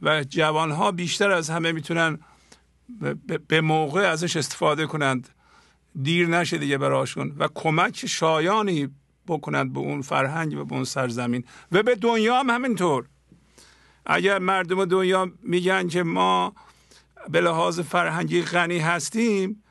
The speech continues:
این فرهنگ، حالا چه ایرانی‌ها شاید باور نکنن، م-، میگه «آقا چی، چی داریم ما؟» نه، ده... حالا بگیم ده هزار سال، ده هزار سال سوده شده،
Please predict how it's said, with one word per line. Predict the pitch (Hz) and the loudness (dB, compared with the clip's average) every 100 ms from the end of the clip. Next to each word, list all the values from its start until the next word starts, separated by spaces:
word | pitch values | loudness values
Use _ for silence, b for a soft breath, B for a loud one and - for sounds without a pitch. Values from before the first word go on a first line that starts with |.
| b b b - | b b b -2
این | 185 214 | 0 0
فرهنگ، | 220 190 170 175 208 220 202 202 - | 0 0 0 0 0 0 -2 -4 -6
حالا | 127 156 | -4 -4
چه | - | -4
ایرانی‌ها | 175 156 156 151 156 | -4 0 0 0 0
شاید | 147 170 160 | -2 -2 0
باور | 160 151 165 | 0 2 0
نکنن، | 175 175 147 135 - _ _ _ _ _ _ _ - | -2 -4 -6 -10 -12 _ _ _ _ _ _ _ -10
م-، | 165 80 - - _ _ _ - | -6 -4 -6 -14 _ _ _ -8
میگه | 143 156 | -4 -2
«آقا | 160 170 | 0 -2
چی، | - - 180 - | -2 -6 -6 -8
چی | - 80 | -6 -4
داریم | 80 76 71 | -2 -2 -2
ما؟» | - - _ _ _ 165 | -6 -8 _ _ _ -4
نه، | 175 185 143 - _ _ _ _ _ _ 160 143 - _ _ _ _ _ - | 0 2 0 -6 _ _ _ _ _ _ -12 -10 -10 _ _ _ _ _ -4
ده... | 170 175 - | 0 0 -4
حالا | - 185 | -10 -6
بگیم | 143 240 165 | -4 -4 -2
ده | 175 175 | 2 2
هزار | 151 131 127 | 0 0 -2
سال، | 120 135 143 - | -4 -12 -14 -2
ده | 165 175 | 0 2
هزار | 196 180 185 170 | 0 2 2 2
سال | - 165 151 | -2 -4 -4
سوده | 135 - 147 180 | -6 -8 -4 -2
شده، | 170 196 170 170 | -2 -4 -6 -6